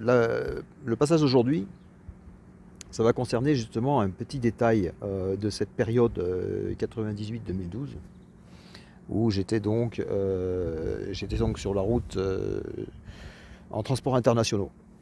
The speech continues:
pendant ces pratiquement quatorze années. Enfin, plutôt, plutôt douze que quatorze, parce qu'il y a eu une période de deux ans, euh, où j'ai fait un break, euh, sur Toulouse,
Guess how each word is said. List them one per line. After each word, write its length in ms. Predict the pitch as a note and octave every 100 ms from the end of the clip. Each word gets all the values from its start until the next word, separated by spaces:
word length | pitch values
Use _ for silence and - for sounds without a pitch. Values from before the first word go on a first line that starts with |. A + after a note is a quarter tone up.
| - - - - - - - - -
pendant 260 | A2+ G#2+ B2
ces 320 | - G#2+ B2 -
pratiquement 440 | - A#2+ A#2 A#2 C#3
quatorze 320 | B2+ C#3 B2
années. 200 | G2+ A2 - - - - - - - - - - - - - - - -
Enfin, 240 | A2 B2+
plutôt, 360 | - C#3+ D#3+ D#3+ -
plutôt 280 | - - D3
douze 360 | A#2 E3 F3 C3
que 100 | A#2+
quatorze, 420 | A2+ - C#3 C#3
parce 220 | - G#2
qu'il 140 | - A#2
y 60 |
a 40 | G#2+
eu 220 | C#3 E3 - -
une 100 | A2+
période 260 | A#2 C3+
de 80 | A2+
deux 220 | G2+ C#3+
ans, 140 | A#2 A#2+ - - - - - - - - - - -
euh, 340 | G#2+ G#2+ G#2 G#2
où 140 | B2+ C3+
j'ai 100 | A2+
fait 140 | -
un 80 | C#3
break, 380 | A2+ C3+ - A#2
euh, 840 | G2+ G#2 G2+ G2 G2 G2 G2 G2
sur 160 | G2 A#2
Toulouse, 360 | A#2+ C3+ D3